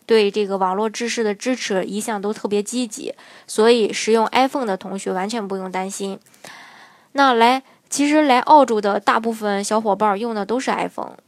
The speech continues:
呃，签约 iPhone 的也比较多，或许呢，呃，可能是跟这边安卓手机种类少有关。另外就是现在国内的安卓几乎都是全网通用的，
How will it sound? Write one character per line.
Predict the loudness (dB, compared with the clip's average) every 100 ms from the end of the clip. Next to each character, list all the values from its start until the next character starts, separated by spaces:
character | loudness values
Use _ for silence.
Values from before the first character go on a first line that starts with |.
| _ -10
呃， | -6 -4 -6 -10 -14 -18 _ _ _ _ _ _
签 | -2 0
约 | 2 4
iPhone | 4 2 0 -2
的 | -2
也 | -2
比 | -4 -4
较 | -2 -2
多， | -2 0 2 2 0
或 | -2 -2
许 | -2 -6
呢， | -6 -6 -6 _ _
呃， | -4 -2 -2 -6
可 | -8
能 | -8 -8 -8 -8
是 | -8 -6 -4 -4 -6 -10 _ _
跟 | -6 0
这 | 0
边 | 2 0
安 | 0 -2
卓 | -2
手 | -4 -4 -6
机 | -8 -6 -6
种 | -6 -8 -6
类 | -4 -4
少 | -2 0 0
有 | -2
关。 | -4 -4 -4 -6 _ -20 -20 _ _
另 | 0 2
外 | 4 2
就 | 0 -2
是 | 0 -2
现 | -2 -2
在 | 0 0
国 | 0 -2
内 | -2
的 | -2
安 | -2 -2
卓 | -2 -2
几 | -2 -6
乎 | -6 -4 -2
都 | -2
是 | -2 -6
全 | -6 -6
网 | -6 -8
通 | -10
用 | -10 -10
的， | -12